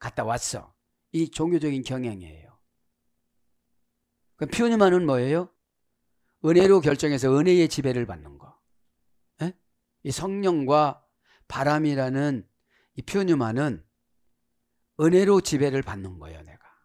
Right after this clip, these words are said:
그죠? 은혜는 자문자답에서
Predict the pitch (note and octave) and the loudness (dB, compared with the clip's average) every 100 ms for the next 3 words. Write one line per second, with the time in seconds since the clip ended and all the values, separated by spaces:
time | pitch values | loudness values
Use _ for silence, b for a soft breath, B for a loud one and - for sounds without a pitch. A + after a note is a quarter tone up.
0 | _ _ _ _ _ _ _ _ _ _ | _ _ _ _ _ _ _ _ _ _
1 | - A2+ E2 _ _ _ _ _ _ _ | -16 -14 -16 _ _ _ _ _ _ _
2 | _ _ _ - D3+ D3 D#3 D3+ - D3+ | _ _ _ -10 -4 0 0 -2 -4 -2
3 | F3+ F#3+ F3 B2+ C3 D#3+ C#3 B2+ B2 F3+ | -2 -2 -4 -6 -2 -2 0 -4 -2 -2
4 | G3+ G3+ | -2 -6